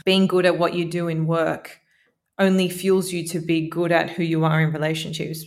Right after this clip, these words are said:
to be good at who you are for yourself, and vice versa. Those other areas fuel you and your capacity to show up. So I love the, that you broke down the concept of sustainability, and it's actually about recharging and replenishing,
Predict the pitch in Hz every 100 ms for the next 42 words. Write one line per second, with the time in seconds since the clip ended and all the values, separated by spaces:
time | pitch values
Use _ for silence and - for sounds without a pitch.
0 | - 160 165 160 165 165 160 165 160 156
1 | 156 165 151 156 160 151 - 165 165 160
2 | 165 180 185 185 160 156 - - _ 180
3 | 185 180 165 170 165 165 160 - - 180
4 | 180 170 165 170 165 147 156 160 160 160
5 | 160 170 - 160 156 160 - 160 160 151
6 | - - - 170 175 170 170 170 160 165
7 | - - 175 185 185 175 170 160 160 160
8 | 165 160 165 160 160 - 160 170 160 160
9 | 170 160 160 156 160 - 175 175 - 160
10 | 165 151 151 165 160 160 156 151 156 160
11 | 165 147 156 - 156 156 - 147